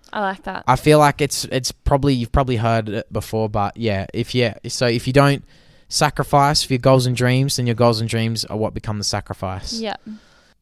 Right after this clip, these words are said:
Speaker 1: True.
Speaker 2: Some
Speaker 1: I
Speaker 2: wisdom
Speaker 1: like
Speaker 2: right
Speaker 1: it. That
Speaker 2: there.
Speaker 1: is wis-,
Speaker 2: It's
Speaker 1: that
Speaker 2: wisdom.
Speaker 1: is whimsical.
Speaker 2: Yes, whimsical. Call me Whimsical Lewis. I am
Speaker 1: <laughs>
Speaker 2: just
Speaker 1: You're a wizard.
Speaker 2: I just shit wise stuff, you know. I just
Speaker 1: <laughs> What?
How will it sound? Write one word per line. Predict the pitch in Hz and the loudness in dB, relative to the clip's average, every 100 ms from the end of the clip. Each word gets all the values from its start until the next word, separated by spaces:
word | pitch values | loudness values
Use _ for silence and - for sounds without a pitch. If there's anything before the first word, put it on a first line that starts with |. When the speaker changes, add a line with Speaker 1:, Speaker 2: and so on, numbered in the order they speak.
| _ _ - | _ _ -14
Speaker 1:
True. | - 226 220 214 - | -6 -4 -4 -6 -2
Speaker 2:
Some | 170 139 139 | 2 2 2
Speaker 1:
I | 147 | 4
Speaker 2:
wisdom | 175 170 247 240 | 6 6 4 4
Speaker 1:
like | 214 | 2
Speaker 2:
right | - | 0
Speaker 1:
it. | - | 0
That | 220 | 0
Speaker 2:
there. | 214 | 0
Speaker 1:
is | 214 | -2
wis-, | 202 196 190 | -6 -8 -8
Speaker 2:
It's | - - 208 120 | -14 -6 -4 0
Speaker 1:
that | |
Speaker 2:
wisdom. | 123 127 101 | 0 -2 -2
Speaker 1:
is | 104 - - _ _ _ _ _ _ - | -8 -10 -18 _ _ _ _ _ _ -20
whimsical. | 175 180 180 175 180 - - - 196 | -12 -6 -6 -6 -8 -10 -12 -12 -12
Speaker 2:
Yes, | 104 101 - - - | -10 -10 -8 -10 -10
whimsical. | 113 123 117 120 - 98 | -4 -4 -2 -6 -6 -8
Call | 95 135 | -2 0
me | 147 143 | 2 0
Whimsical | - 120 123 123 123 120 107 | 0 0 0 0 -2 -2 -2
Lewis. | 107 101 92 - - | 0 0 -2 -2 -2
I | 113 113 | -2 -2
am | 113 107 | -2 -2
Speaker 1:
<laughs> | |
Speaker 2:
just | 117 - - _ - - - | -4 -4 -8 _ -18 -14 -4
Speaker 1:
You're | 196 196 | 0 2
a | |
wizard. | 190 190 180 - - - | 2 -2 -4 -10 -14 -6
Speaker 2:
I | 120 | -4
just | 117 - | -2 -2
shit | - 139 - _ - | 0 0 -2 _ -6
wise | 107 113 110 104 | 2 4 4 2
stuff, | - - 107 95 - 98 | 0 -2 -2 -6 -8 -10
you | 101 | -10
know. | 101 | -10
I | 262 247 | -10 -4
just | 262 233 | -2 -2
Speaker 1:
<laughs> | 220 | -4
What? | 220 - | -6 -8